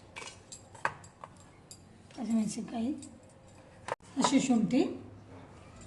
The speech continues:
ಬೆಳ್ಳುಳ್ಳಿ, ಒಂದು ಐದಾರು ಬೆಳ್ಳುಳ್ಳಿ, ಏನು, ಮತ್ತು ಸ್ವಲ್ಪ ಕರಿಬೇವನ್ನು ಹಾಕೋದು. ಇದಿಷ್ಟೇ ಹುಣ್ಸಿನ್ಕಾಯಿ, ಭಾಳ ಅಲ್ಲ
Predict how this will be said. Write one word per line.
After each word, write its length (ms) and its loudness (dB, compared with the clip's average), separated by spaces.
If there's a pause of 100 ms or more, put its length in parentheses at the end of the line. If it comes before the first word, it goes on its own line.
(960)
ಬೆಳ್ಳುಳ್ಳಿ, 680 6 (1400)
ಒಂದು 180 12
ಐದಾರು 240 10
ಬೆಳ್ಳುಳ್ಳಿ, 460 8 (880)
ಏನು, 200 6 (1500)
ಮತ್ತು 220 4
ಸ್ವಲ್ಪ 300 2 (840)
ಕರಿಬೇವನ್ನು 400 10
ಹಾಕೋದು. 600 2 (760)
ಇದಿಷ್ಟೇ 400 2
ಹುಣ್ಸಿನ್ಕಾಯಿ, 480 6
ಭಾಳ 280 6
ಅಲ್ಲ 140 2